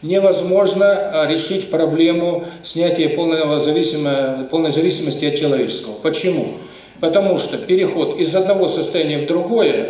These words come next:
во Вселенной осуществляется только через точку. То есть не может быть три зерна, из которых вырастет одно дерево. Должно быть одно зерно, из которого будет всё расти. То есть только через точку. Два-три объекта, они уже не работают.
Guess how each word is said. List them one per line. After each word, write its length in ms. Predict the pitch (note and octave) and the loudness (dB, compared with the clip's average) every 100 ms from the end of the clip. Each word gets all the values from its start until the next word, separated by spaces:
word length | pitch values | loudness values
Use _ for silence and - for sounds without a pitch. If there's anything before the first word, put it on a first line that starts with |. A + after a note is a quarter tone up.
| - | -4
во 120 | E3 | -2
Вселенной 580 | D#3+ F3 G3 G3 D3+ C#3+ | -2 -2 0 0 0 -2
осуществляется 600 | C#3+ E3 - F3 E3 E3 | -4 -4 -2 0 0 0
только 400 | - G#3+ G#3+ - | 2 2 2 0
через 300 | - - - | -2 -4 -6
точку. 380 | - A2 - - - - - - | -8 -10 -12 -14 -20 -20 -20 -6
То 60 | F3 | -2
есть 160 | D#3 | 0
не 100 | G3+ | 2
может 400 | A#3 G3 C#3+ C#3 | 2 2 2 -2
быть 140 | C3+ C3 | -4 -4
три 140 | D#3+ | -2
зерна, 360 | D#3 E3+ G#3 G#3+ | 0 0 0 0
из 80 | - | 0
которых 400 | D3+ F#3+ F3+ - | -2 0 0 2
вырастет 420 | F3 F3+ - - | 2 0 -2 -2
одно 220 | - C#3+ | -2 -2
дерево. 400 | C#3+ A#2 - - - - - - | -4 -6 -8 -14 -16 -20 -20 -10
Должно 220 | C#3 C3+ | -4 -2
быть 160 | D#3+ - | -2 0
одно 280 | D3+ D3+ D3 | 0 0 0
зерно, 500 | B2 C3 D3+ G3+ - | 0 -2 0 0 -2
из 80 | A#2+ | -6
которого 440 | - A2+ D#3+ F3 | -6 -2 0 0
будет 180 | B2 C#3 | 0 -2
всё 180 | - C3+ | -2 -4
расти. 220 | B2+ - | -4 -6
То 100 | - | -4
есть 240 | D#3+ - - | -4 -2 0
только 300 | A3+ A3+ G3 | 2 2 0
через 360 | E3+ D#3+ D#3+ | 0 0 -2
точку. 340 | - - - A#2+ | -6 -8 -10 -8
Два-три 600 | B2+ D#3+ D3+ E3 A3 A3+ | -2 0 2 0 0 0
объекта, 500 | F#3 D#3+ F3+ F#3 F#3 F3 | -2 0 0 -2 -2 -4
они 180 | C#3+ F3+ | -2 -2
уже 200 | G#3+ G3 | -2 -2
не 160 | D3 | 0
работают. 560 | F#3+ F3+ - - - - | 2 0 -2 -8 -14 -18